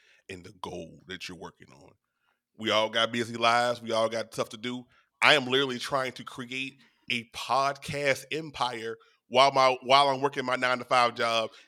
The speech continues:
and I got, um, this evil McDonald's woman sitting there just asking me everywhere I'm going and, and, and everything I'm doing. But at the same time, at the same token, you, you have to invest in yourself.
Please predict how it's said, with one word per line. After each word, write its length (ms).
and 100
I 60
got, 280
um, 400
this 280
evil 460
McDonald's 600
woman 260
sitting 200
there 140
just 240
asking 300
me 160
everywhere 420
I'm 140
going 300
and, 140
and, 260
and 160
everything 320
I'm 140
doing. 280
But 260
at 120
the 40
same 400
time, 420
at 120
the 60
same 280
token, 420
you, 100
you 140
have 540
to 220
invest 720
in 160
yourself. 600